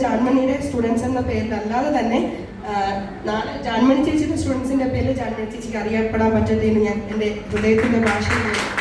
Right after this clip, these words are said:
എല്ലാ ആശംസകളും തരികയാണ്. അപ്പോൾ ഇവിടെ എത്തിയ എല്ലാ മേക്കപ്പ് ആർട്ടിസ്റ്റുകൾക്കും, ആ, ഇതൊക്കെ നമ്മളിപ്പോൾ ഇത്ര മേക്കപ്പ് ഇട്ട് ഒരുങ്ങി വന്ന് കുറച്ച് ലേറ്റ് ആയതും അത് തന്നെയാണ്, റെഡിയാവാൻ ലേറ്റ് ആയിപ്പോയി. ഇപ്പം നിങ്ങൾ കണ്ടു വെച്ചോളൂ, നമ്മൾ സുന്ദരികളാണ്. എന്തെങ്കിലും ഷൂട്ടൊക്കെ ഉണ്ടെങ്കിൽ,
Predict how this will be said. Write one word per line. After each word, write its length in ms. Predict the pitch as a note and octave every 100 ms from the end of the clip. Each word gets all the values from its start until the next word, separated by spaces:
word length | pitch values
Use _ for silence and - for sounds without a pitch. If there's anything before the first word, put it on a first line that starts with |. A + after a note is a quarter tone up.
| -
എല്ലാ 200 | A3+ C4+ B3
ആശംസകളും 580 | A3 A3 A3 A3 G#3+ A3 G#3+
തരികയാണ്. 400 | G3+ G#3+ G3+ - - - - - A3
അപ്പോൾ 140 | C4
ഇവിടെ 140 | B3
എത്തിയ 220 | C4 B3+ B3
എല്ലാ 200 | B3 A#3+ C4 C#4+ D#4+
മേക്കപ്പ് 340 | D4 B3+ A#3+
ആർട്ടിസ്റ്റുകൾക്കും, 640 | A#3 A3+ B3 C4 B3 A3+ C#4+ D4 - -
ആ, 40 | G3+ G3+ G3+ G3+ G3+
ഇതൊക്കെ 260 | G#3 A3 A#3 A#3+
നമ്മളിപ്പോൾ 340 | B3 C4 C4+
ഇത്ര 140 | C#4 C4+
മേക്കപ്പ് 380 | C4+ A#3 C4+ C#4
ഇട്ട് 100 | C#4+
ഒരുങ്ങി 220 | A#3+ C4 C#4
വന്ന് 200 | A#3+ B3 A#3
കുറച്ച് 220 | A#3+ A#3 C4+
ലേറ്റ് 240 | B3+ - C4+
ആയതും 180 | C#4 C#4+
അത് 100 | C4+
തന്നെയാണ്, 240 | C4+ B3 G#3+
റെഡിയാവാൻ 340 | G#3+ A#3 A#3+
ലേറ്റ് 200 | A3+ A3+ A#3+
ആയിപ്പോയി. 260 | A3+ A#3+
ഇപ്പം 160 | - A#3+
നിങ്ങൾ 140 | A3 A#3 B3
കണ്ടു 200 | A3+ C4+
വെച്ചോളൂ, 260 | C4 C4+ C4+
നമ്മൾ 160 | A#3 A#3
സുന്ദരികളാണ്. 580 | A3 A3 B3+ B3+ A#3+ A3+ G#3+ F#3 -
എന്തെങ്കിലും 300 | G#3+ A3 B3
ഷൂട്ടൊക്കെ 360 | A#3 A3 A3+ - -
ഉണ്ടെങ്കിൽ, 500 | A3 C4 C4 D4+